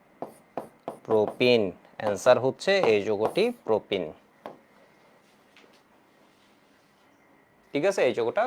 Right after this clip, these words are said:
প্রোপিন। বুঝছো মনে হয় সবাই। আরেকটা দেখাই, তাহলে আরো ভালো বুঝবা। বললাম হচ্ছে কি করবা, যদি বলে এই যৌগ কি, তাহলে তুমি এখান থেকে অক্সিজেন খেয়ে ফেলবা।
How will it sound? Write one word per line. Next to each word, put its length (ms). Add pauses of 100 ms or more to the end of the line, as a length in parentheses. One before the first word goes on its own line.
(140)
প্রোপিন। 340 (1700)
বুঝছো 280
মনে 140
হয় 200
সবাই। 160 (400)
আরেকটা 260 (100)
দেখাই, 240 (100)
তাহলে 240
আরো 100 (100)
ভালো 120 (100)
বুঝবা। 260 (4000)
বললাম 400
হচ্ছে 240
কি 140
করবা, 180 (120)
যদি 200
বলে 200
এই 140
যৌগ 140 (100)
কি, 160
তাহলে 240
তুমি 180
এখান 160
থেকে 180
অক্সিজেন 400
খেয়ে 200
ফেলবা। 180